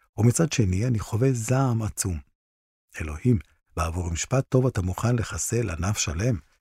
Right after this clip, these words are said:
לא שיש לו יכולת לחסל. בהרגשה האישית שלי, אף אחד לא יכול לגעת בי, להפיל את רוחי, להוריד שערה אחת מראשי. לא בגלל שאני כל כך גדול, אלא כי בתוך עצמי אני מ-, אמיתי ומרגיש חזק,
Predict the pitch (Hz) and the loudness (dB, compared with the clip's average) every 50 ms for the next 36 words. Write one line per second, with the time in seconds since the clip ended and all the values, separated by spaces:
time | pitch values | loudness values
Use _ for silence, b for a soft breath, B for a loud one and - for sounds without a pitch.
0 | _ _ _ _ _ _ _ _ _ _ - 98 101 - 98 98 104 - - 92 | _ _ _ _ _ _ _ _ _ _ -2 -2 0 0 0 0 0 0 0 0
1 | 87 - - 123 113 101 92 - 95 87 - - - - - 135 123 90 73 - | 0 2 4 4 4 4 2 -2 -4 -6 -4 -4 -2 2 4 4 2 2 -2 -6
2 | - - _ _ _ B B B B B - - 82 85 85 - - - - 165 | -14 -20 _ _ _ B B B B B -6 -4 -4 -4 -4 -4 -2 0 2 2
3 | 170 151 117 - - 151 143 - - 117 107 123 143 151 143 - - - 127 120 | 2 2 2 2 0 0 -2 0 0 0 2 2 2 0 -2 -4 0 2 2 4
4 | - - 110 - 110 110 107 110 104 107 - - 104 98 98 95 90 92 90 87 | 4 2 0 2 0 2 2 0 0 0 0 0 0 0 0 0 -2 -2 -2 -2
5 | 85 82 80 85 80 - _ _ _ _ _ _ _ - 98 98 90 - _ - | -4 -4 -6 -8 -10 -12 _ _ _ _ _ _ _ -2 -2 -2 -2 -2 _ -2
6 | 107 98 92 90 - 87 90 87 - - 98 85 78 - _ _ _ _ _ _ | 0 0 0 -2 -2 -4 -4 -6 -4 -4 -4 -4 -6 -8 _ _ _ _ _ _
7 | - 98 104 101 98 117 117 107 - - 110 101 101 104 107 104 98 - - 98 | 0 2 2 4 4 4 2 4 2 2 2 2 2 0 0 -2 -2 -4 -4 -2
8 | - - 101 95 92 92 90 - - 87 78 - _ _ _ _ _ _ _ _ | 0 0 0 0 0 -2 -4 -4 -6 -6 -8 -10 _ _ _ _ _ _ _ _
9 | _ _ _ - 95 113 175 208 208 185 - 156 147 143 - - 104 - - 117 | _ _ _ -6 -2 0 2 2 2 6 8 8 8 8 6 2 0 2 2 2
10 | 107 - 98 98 92 101 135 160 156 87 76 - _ _ _ _ _ _ _ _ | 2 2 -2 -2 2 4 4 2 2 -2 -8 -14 _ _ _ _ _ _ _ _
11 | _ - 92 92 - - 95 90 92 - - 156 - - 123 - - 165 175 175 | _ -4 -4 -2 -2 -2 -4 -4 0 2 2 2 2 0 -2 2 4 4 6 6
12 | 147 113 107 104 98 90 87 - _ - - 101 92 92 - - - - 139 90 | 4 4 2 2 2 2 0 -4 _ -6 -2 -2 0 -2 -2 -4 -2 -2 -2 -2
13 | - - _ _ _ _ _ - 107 104 90 95 95 107 120 - - - - 110 | -2 -8 _ _ _ _ _ 0 2 2 2 0 0 0 0 0 0 0 0 0
14 | 107 98 98 82 73 - _ | 0 2 0 -2 -4 -8 _